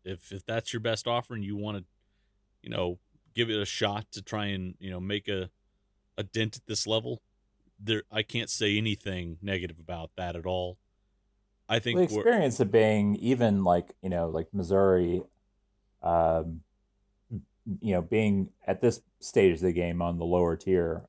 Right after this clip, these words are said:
Speaker 2: of, you know, some power conference, uh, programs, uh, your experience as a basketball player at that level is still vastly better than,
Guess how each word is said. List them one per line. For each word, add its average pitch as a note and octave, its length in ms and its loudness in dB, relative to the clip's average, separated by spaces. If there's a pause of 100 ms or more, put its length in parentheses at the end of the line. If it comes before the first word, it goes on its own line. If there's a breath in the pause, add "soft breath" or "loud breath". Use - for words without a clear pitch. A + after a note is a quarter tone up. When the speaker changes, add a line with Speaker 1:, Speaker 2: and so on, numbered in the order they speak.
Speaker 2:
of, E2+ 360 -4 (120)
you D#2+ 100 -10
know, E2 120 -4
some F#2 180 -8
power F2 240 4
conference, E2 640 -6 (580)
uh, E2+ 160 -2
programs, F2 760 -2 (420)
uh, F2+ 320 4
your G#2+ 120 2
experience B2 720 4
as G#2 340 4
a F#2 540 6 (1080)
basketball G#2+ 500 4
player F2+ 360 4
at E2+ 160 2
that E2 200 0
level F2+ 420 2
is - 100 -4
still C#3+ 180 4
vastly A2 600 4
better F#2 420 6
than, F2 540 -6